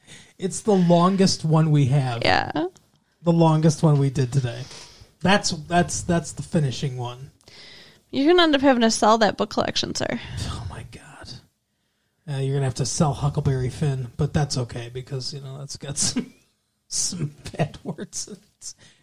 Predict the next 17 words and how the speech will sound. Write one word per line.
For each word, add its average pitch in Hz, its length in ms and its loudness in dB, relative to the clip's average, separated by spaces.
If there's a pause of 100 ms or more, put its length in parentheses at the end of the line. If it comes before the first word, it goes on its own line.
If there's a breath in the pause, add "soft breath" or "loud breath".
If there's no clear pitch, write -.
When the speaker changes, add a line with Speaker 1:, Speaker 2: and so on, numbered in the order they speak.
Speaker 1:
That's 151 200 -2
a 196 40 2
classic 202 580 2
literature, 254 560 2
isn't 202 220 0
it? 311 260 -4 (220)
Speaker 2:
What 277 140 -2
is 494 200 2
wrong 196 460 2
with 190 240 -2
you? 170 140 -4
Speaker 1:
What? 262 840 0 (1120)
Speaker 2:
You 370 260 -6
know 190 200 0
what - 280 -4
you 175 100 -2
did. 170 340 -2